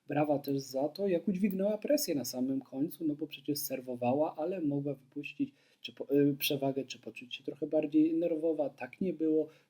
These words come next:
Utrzymała koncentrację i zasłużenie zwyciężyła. Iga troszeczkę lepiej grała w końcówce pierwszego seta, jakby zaczęła łapać pewność siebie.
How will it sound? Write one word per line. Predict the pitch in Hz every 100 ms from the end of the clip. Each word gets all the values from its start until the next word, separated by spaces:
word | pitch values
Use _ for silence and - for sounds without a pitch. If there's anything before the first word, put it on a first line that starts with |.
| -
Utrzymała | 160 - 202 196 180
koncentrację | - 156 165 151 143 143 - 147
i | 185 170 -
zasłużenie | - 127 - 135 127 131 123 123
zwyciężyła. | 131 - - 120 120 117 113 190 - _ _
Iga | 285 285 -
troszeczkę | - 175 - 247 - 180
lepiej | 151 147 147 120
grała | 107 95
w | 90
końcówce | - 107 - - -
pierwszego | - - -
seta, | 101 101 -
jakby | 110 160 170
zaczęła | 175 175 175 175
łapać | 175 175 175 170
pewność | - 156 160 151 -
siebie. | 131 120